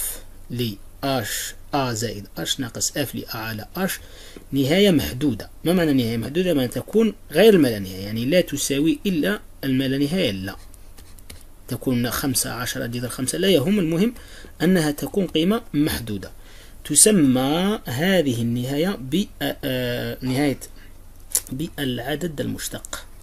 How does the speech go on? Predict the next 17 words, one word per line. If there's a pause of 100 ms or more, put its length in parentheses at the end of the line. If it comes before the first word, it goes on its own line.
(680)
بالع-،
هذه
النهاية
التي
نتحصل
عليها
هنا، (500)
إذا
توصلنا
مثلًا،
وجدنا
مثلًا
خمسة،
فنقول (760)
F (260)
مثلًا، (1700)
نعم،